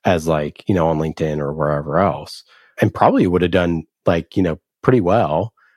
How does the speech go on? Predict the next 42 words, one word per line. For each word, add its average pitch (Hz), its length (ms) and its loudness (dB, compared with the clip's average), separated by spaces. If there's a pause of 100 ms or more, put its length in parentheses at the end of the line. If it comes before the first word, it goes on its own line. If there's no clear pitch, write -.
(140)
as, 90 220 -2
like, 82 280 0
the, 82 300 0
you 92 100 -2
know, 85 120 -2
the 80 100 -6
cheapest - 440 -6
possible 78 380 -2
way 76 120 -4
to 71 120 -8
do 127 160 2
that. 73 260 -4 (1300)
But 87 140 2
as 78 160 -4
we 80 80 -2
know 73 140 -2
with 71 120 -4
ads, 110 420 -2 (420)
there's 87 160 0
no 92 120 4
way 107 80 2
to 113 80 2
go 131 120 2
viral, 131 440 0
right? 90 360 0 (360)
So - 160 2
it's 101 140 -2
like, 92 360 -2 (600)
if, 139 300 2
if 165 220 0
that 110 140 2
was 87 120 -4
posted 131 580 0
and 92 80 -2
maybe 90 240 -2
it 87 40 -4
goes - 220 -4
viral 113 380 2
or 92 100 -4
something 87 300 -6
like 80 200 -4
that, 95 240 -2